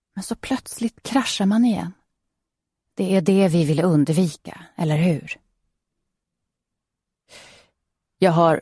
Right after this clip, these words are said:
god lust att fråga om hon verkligen vet hur det är. Om hon nästan blivit mördad.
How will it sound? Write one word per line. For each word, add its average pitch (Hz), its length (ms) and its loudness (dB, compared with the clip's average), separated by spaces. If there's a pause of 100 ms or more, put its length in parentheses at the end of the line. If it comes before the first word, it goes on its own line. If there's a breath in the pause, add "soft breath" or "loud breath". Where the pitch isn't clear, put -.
god 196 360 2
lust 160 260 0
att 151 100 -2
fråga 160 400 0
om 165 160 2
hon 147 160 2
verkligen 160 480 0
vet 175 380 -2
hur - 160 -4
det 131 240 -4
är. 175 100 -8 (720)
Om 185 220 4
hon 208 400 2 (360 loud breath)
nästan 151 540 0
blivit 143 240 -2
mördad. 131 640 -2